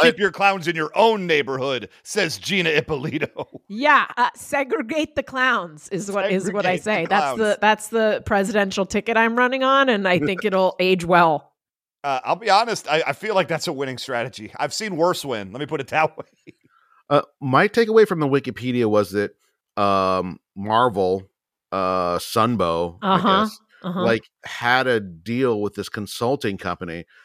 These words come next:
Speaker 2: supposedly made up of psychology P H Ds and stuff like that.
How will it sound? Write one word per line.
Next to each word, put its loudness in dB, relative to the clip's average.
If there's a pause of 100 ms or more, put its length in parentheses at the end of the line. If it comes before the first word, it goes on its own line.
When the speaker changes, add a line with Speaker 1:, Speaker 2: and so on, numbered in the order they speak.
(100)
Speaker 2:
supposedly 0
made 0
up 0
of 0
psychology 0
P -4
H -2
Ds -4
and -10
stuff -4
like -2
that. 0